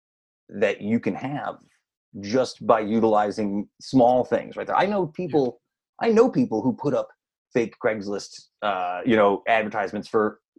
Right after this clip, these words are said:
Speaker 1: used Christmas trees, dumb stuff. It takes two seconds,
Speaker 2: Yeah.
Speaker 1: right? But it's,
Speaker 2: Yeah.
Speaker 1: it's all about the ability to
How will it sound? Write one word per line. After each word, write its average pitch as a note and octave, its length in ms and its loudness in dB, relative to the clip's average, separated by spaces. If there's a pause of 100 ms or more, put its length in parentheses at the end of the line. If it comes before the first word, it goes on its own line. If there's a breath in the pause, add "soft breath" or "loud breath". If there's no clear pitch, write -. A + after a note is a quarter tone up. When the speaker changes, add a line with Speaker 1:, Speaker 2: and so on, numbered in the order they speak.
(180)
Speaker 1:
used G#2+ 440 2
Christmas D3 380 4
trees, E2+ 380 -8
dumb G#3+ 260 4
stuff. G2+ 240 0
It B2 80 -14
takes G3+ 200 -2
two G3 180 -6
seconds, - 480 -4
Speaker 2:
Yeah. C3 60 2
Speaker 1:
right? D3+ 140 2
But B2 100 2
it's, B2+ 160 -2
Speaker 2:
Yeah. - 40 -18 (640)
Speaker 1:
it's C#3 180 0
all D#3+ 200 6
about C#3 380 4 (400)
the A#2 180 4
ability B2+ 380 4
to G#2+ 180 -2